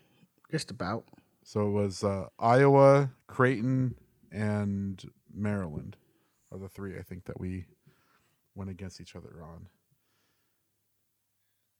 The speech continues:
Speaker 2: And next up is the, uh, first round, uh, on the East. In the East.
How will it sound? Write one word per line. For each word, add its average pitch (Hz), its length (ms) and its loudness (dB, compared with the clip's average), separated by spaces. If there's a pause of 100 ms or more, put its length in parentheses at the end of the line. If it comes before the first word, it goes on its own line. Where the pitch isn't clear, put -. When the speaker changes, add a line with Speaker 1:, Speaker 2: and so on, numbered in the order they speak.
(120)
Speaker 2:
And 131 520 -6 (120)
next 123 400 -8
up 170 260 -4
is 98 520 -6
the, 101 640 0 (200)
uh, 101 200 -6
first - 380 -6
round, 143 500 -2 (1200)
uh, 104 300 -8
on 104 180 -6
the 101 140 -10
East. - 540 -4 (340)
In 143 140 -8
the 143 60 -8
East. 98 380 -16